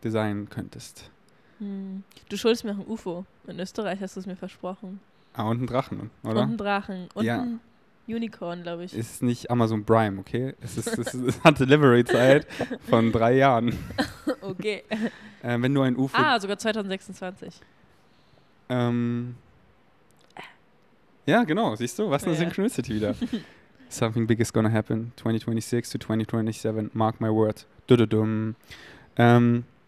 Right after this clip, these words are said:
Speaker 1: wenn du in, in dein ufo nur drei Dinge mitnehmen kannst, so menschliche Dinge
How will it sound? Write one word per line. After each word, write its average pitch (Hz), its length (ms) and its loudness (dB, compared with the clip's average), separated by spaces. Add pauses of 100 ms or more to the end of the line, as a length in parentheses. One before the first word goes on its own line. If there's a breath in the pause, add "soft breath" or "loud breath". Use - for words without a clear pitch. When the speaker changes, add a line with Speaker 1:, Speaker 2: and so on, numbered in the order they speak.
(240)
Speaker 1:
wenn 123 160 4
du 139 80 8
in, 139 220 4
in 120 160 2
dein 120 160 2
ufo 113 420 -6 (400)
nur 165 540 4 (160)
drei 170 720 0 (400)
Dinge 131 240 0
mitnehmen 120 340 -2
kannst, 120 500 -6
so 113 420 0
menschliche 117 460 -6
Dinge 107 320 -10